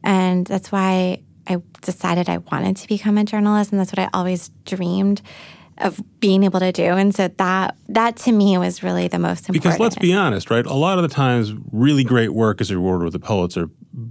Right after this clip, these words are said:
Speaker 2: but outside of the award world, it kinda doesn't really have an impact. Some of the
Speaker 1: Right.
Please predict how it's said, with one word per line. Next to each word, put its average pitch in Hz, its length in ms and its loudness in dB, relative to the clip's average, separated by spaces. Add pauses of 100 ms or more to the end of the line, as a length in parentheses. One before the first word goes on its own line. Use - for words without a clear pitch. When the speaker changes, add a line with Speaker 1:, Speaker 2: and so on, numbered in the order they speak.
Speaker 2:
but 123 220 -2
outside 147 420 2
of 101 120 -2
the 104 80 4
award 101 420 4
world, 82 420 -2 (240)
it - 60 -20
kinda 143 300 -4
doesn't 92 420 -8
really 98 220 -6
have 90 200 -6
an 87 80 -4
impact. 87 440 -6
Some 117 120 0
of 110 80 0
the 247 60 0
Speaker 1:
Right. 202 180 2